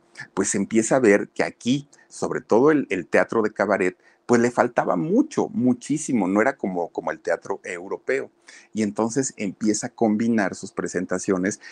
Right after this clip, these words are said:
con elementos alemanes y con elementos mexicanos. Y eso le dio, oh, bueno, un plus tremendo, tremendo a, a esta mujer. Miren,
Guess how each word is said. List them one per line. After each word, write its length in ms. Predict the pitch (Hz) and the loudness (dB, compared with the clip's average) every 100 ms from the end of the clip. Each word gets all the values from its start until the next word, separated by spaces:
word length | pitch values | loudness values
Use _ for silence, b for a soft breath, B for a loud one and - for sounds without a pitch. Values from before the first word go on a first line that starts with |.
| B | B
con 200 | - 82 | 0 2
elementos 600 | 82 85 98 190 220 214 117 | 4 4 6 4 4 2 2
alemanes 560 | 131 123 98 104 - | 2 2 2 0 -4
y 100 | - | -8
con 220 | - 85 87 | -8 -6 -6
elementos 540 | 80 82 85 - - | -6 -4 -4 -2 -2
mexicanos. 640 | 92 - - 117 127 85 - B B | -2 -2 4 6 6 2 -6 B B
Y 140 | 113 147 | 4 4
eso 220 | - - | 6 6
le 160 | 165 | 6
dio, 260 | 104 104 127 | 6 6 6
oh, 460 | 202 - - 214 - 87 | 6 4 4 4 2 -2
bueno, 380 | 98 120 113 - b b - | 2 4 4 0 b b 2
un 240 | 139 175 | 4 4
plus 480 | - 139 180 226 - - | 2 4 4 2 -4 2
tremendo, 680 | 127 123 123 131 135 147 151 | 4 6 6 6 4 4 2
tremendo 560 | 113 92 95 110 120 - | -2 0 2 2 0 0
a, 320 | 92 90 85 87 | 0 0 0 0
a 120 | 90 | 2
esta 300 | 98 - 117 | 0 0 -2
mujer. 340 | 127 170 - - _ b b b | 0 2 0 -2 _ b b b
Miren, 460 | - 135 175 117 | 0 4 4 2